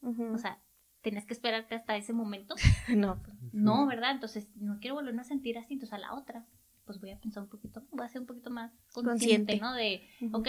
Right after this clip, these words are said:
Speaker 2: sí me voy por unas alitas, pero ya no le echo la cerveza con el clamato y papas
Speaker 1: Ujú.
Speaker 2: fritas con queso, o sea,
Speaker 1: Sí.
Speaker 2: ya nomás a lo mejor.
Speaker 1: O se, se, se burlan de los que compran una hamburguesota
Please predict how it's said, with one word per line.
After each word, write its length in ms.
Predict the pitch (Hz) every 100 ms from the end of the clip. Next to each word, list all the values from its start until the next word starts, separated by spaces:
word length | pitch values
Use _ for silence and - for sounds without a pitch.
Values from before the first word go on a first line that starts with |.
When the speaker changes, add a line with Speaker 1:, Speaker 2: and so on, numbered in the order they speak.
| 269
Speaker 2:
sí 60 | 247
me 100 | 254
voy 80 |
por 80 | 254
unas 140 | 254 277
alitas, 300 | 233 214 240
pero 120 | 233
ya 140 | 208 202
no 80 | 214
le 120 | 208
echo 160 | 208
la 160 | 214 208
cerveza 400 | 202 190 185 208
con 180 | 202 196
el 100 | 180
clamato 480 | - 185 175 - 208
y 320 | 202 175 180 - _ -
papas 320 | 226 208 214
Speaker 1:
Ujú. 100 | 208
Speaker 2:
fritas 320 | 202 196 202 170
con 280 | 196 185 185 - -
queso, 340 | - 202 208 202 -
o 100 | 208
sea, 220 | 196 185
Speaker 1:
Sí. 300 | 226 202 208
Speaker 2:
ya 140 | 208
nomás 280 | 208 214 214
a 40 | 220
lo 100 | 214
mejor. 380 | 226 233 233 233 - _ _ _ _ _
Speaker 1:
O 120 | - 254
se, 320 | 254 - 220
se, 240 | 220 233
se 180 | - 269
burlan 420 | 240 262 285 311
de 100 | 330
los 180 | 311 277
que 220 | - 233
compran 960 | 226 226 220 240 254 254 240 208 196 - - _ _ _ _ _ -
una 260 | 220 226 233
hamburguesota 880 | 247 247 226 208 208 214 214 339